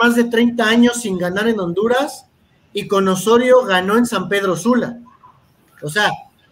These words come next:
en las eliminatorias México como visitante sufrió demasiado. En El Salvador, México también tenía una racha de más de veinte años sin ganar en El Salvador y fue el Cuscatlán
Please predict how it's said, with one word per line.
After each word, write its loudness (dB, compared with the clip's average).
en 0
las 0
eliminatorias 0
México -2
como -4
visitante -6
sufrió -2
demasiado. -2
En -2
El 0
Salvador, 0
México -2
también -2
tenía -2
una -2
racha -2
de 0
más -2
de -2
veinte -2
años 0
sin -8
ganar -4
en -2
El -8
Salvador -6
y 0
fue 2
el -6
Cuscatlán -2